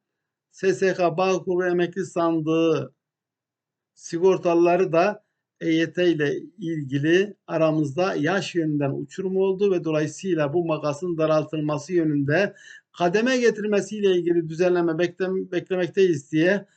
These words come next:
sosyal medyadan bana defalarca soru sormakta.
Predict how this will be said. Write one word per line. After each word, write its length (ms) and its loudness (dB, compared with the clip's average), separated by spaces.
sosyal 440 -2
medyadan 760 -2
bana 360 -4
defalarca 600 -2
soru 460 -8
sormakta. 680 -6